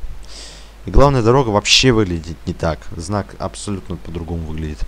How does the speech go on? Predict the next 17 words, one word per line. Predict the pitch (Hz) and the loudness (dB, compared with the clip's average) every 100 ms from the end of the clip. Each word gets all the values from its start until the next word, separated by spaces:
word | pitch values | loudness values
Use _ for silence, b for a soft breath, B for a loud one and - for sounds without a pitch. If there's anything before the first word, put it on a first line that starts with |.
| - - - - - - - - - - - - B B B | -8 -16 -16 -18 -18 -20 -18 -16 -16 -14 -12 -14 B B B
С-, | - - - - | -12 -12 -14 0
такой | 104 - 170 185 | 0 6 8 8
знак | 143 160 156 - | 8 4 4 6
я | 131 | 6
часто | - 135 - 123 | 6 4 4 0
видел | 120 135 117 110 | 2 0 2 2
на | 104 101 90 | 2 2 2
железных | 98 101 98 90 87 82 | 0 0 0 0 -4 -2
дорогах, | 90 117 143 90 - - - - - | -2 0 -2 -4 -8 -10 -10 -10 -10
в | - | -8
тех | 90 - | -6 -2
участках, | 92 87 - 85 | 0 0 -2 -4
где | 80 | -2
рельсы. | 87 117 117 - 76 - B B B B - | -2 -2 -4 -6 -8 -10 B B B B -8
Обычно | 95 98 - 90 | -4 -2 -4 -4
там | 87 80 | -2 -2
висят. | 76 - 90 | -6 -10 -12